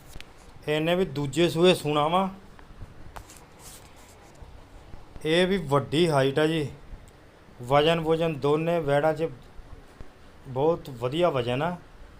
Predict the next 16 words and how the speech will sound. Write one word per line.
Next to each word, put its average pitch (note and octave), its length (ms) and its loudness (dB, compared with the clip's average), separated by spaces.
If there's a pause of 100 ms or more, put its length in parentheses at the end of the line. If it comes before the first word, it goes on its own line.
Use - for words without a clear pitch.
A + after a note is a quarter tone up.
(960)
ਤੇ D#3 160 -2 (220)
ਚੰਗੇ E3 400 2
ਦੁੱਧ D#3+ 240 4
ਦੀ E3 100 -2
ਉਮੀਦ D#3 340 0
ਆ D3+ 60 4
ਜੀ। D#3 120 -2
ਇਹਨੇ F3 160 0
ਪਹਿਲੇ E3 360 -2
ਸੂਏ D#3+ 240 -2
ਦਿੱਤਾ C#3+ 300 -2
ਸੀਗਾ C#3+ 260 -2
ਜੀ E3+ 120 -4
ਵੀਹ D3 260 -2
ਕਿਲੋ D3+ 220 2
ਦੁੱਧ। B2+ 240 -4